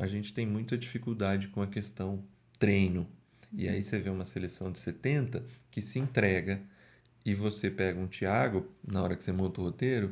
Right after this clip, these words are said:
Speaker 2: Uhum.
Speaker 1: um cara que se entregou completamente pra fazer acontecer, que tem a ver com o nosso terceiro ponto. Carrega a sua cruz.
Speaker 2: Hum.
Speaker 1: E, e assim, sinceramente, eu acho que foi uma das primeiras vezes que eu apliquei o "Carrega a sua cruz" de uma maneira tão lúcida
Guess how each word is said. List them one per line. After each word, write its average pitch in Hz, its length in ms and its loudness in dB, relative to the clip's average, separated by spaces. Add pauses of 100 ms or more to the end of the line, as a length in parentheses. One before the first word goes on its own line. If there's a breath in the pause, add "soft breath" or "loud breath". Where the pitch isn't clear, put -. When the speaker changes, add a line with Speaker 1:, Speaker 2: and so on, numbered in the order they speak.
Speaker 2:
Uhum. 101 360 -2
Speaker 1:
um - 20 -6
cara 104 240 2
que 104 100 -6
se - 140 -6
entregou 120 840 -2
completamente 117 840 0
pra 113 160 -4
fazer 110 280 -2
acontecer, 110 720 -4 (440 loud breath)
que - 120 -2
tem 123 200 -2
a 123 40 2
ver 107 220 0
com 117 100 -4
o - 20 0
nosso 110 260 -4
terceiro 110 440 -2 (120)
ponto. 92 380 -4 (840 soft breath)
Carrega 113 400 2
a - 20 -2
sua 120 220 -4
cruz. 90 500 -6 (540 loud breath)
Speaker 2:
Hum. 202 40 -8 (260 loud breath)
Speaker 1:
E, 101 600 2
e 98 140 0
assim, 101 500 0
sinceramente, 139 720 4
eu 135 100 6
acho 127 180 2
que 120 100 -2
foi 127 300 2
uma 123 140 2
das 117 160 0
primeiras 120 420 2
vezes 120 200 0
que - 100 0
eu 113 60 4
apliquei 107 320 -2
o 107 60 -2
"Carrega 98 320 -2
a 95 40 -6
sua 95 180 -2
cruz" 117 320 0
de 101 80 -2
uma 107 120 0
maneira 107 320 -2
tão 147 200 0
lúcida 123 800 0